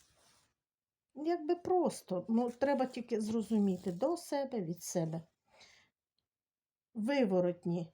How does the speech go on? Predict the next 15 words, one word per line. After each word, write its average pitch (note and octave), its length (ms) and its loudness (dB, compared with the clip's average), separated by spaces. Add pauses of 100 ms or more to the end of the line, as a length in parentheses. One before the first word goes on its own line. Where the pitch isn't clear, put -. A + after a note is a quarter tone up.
(220)
до D4+ 300 0
себе, D#4 600 -4 (260)
лицьові A3+ 800 0
від G3+ 300 2
себе. D#3 480 -4 (640)
От, G#3+ 320 -2 (240)
ш-, - 300 -14
зараз A#3 460 2
у F3 60 0
нас G#3+ 380 -2 (760)
виворотня. E3 760 -2 (1200)
Її G3 320 -2
треба F3+ 340 -4
до B3 420 0 (160)
себе, E3 640 -2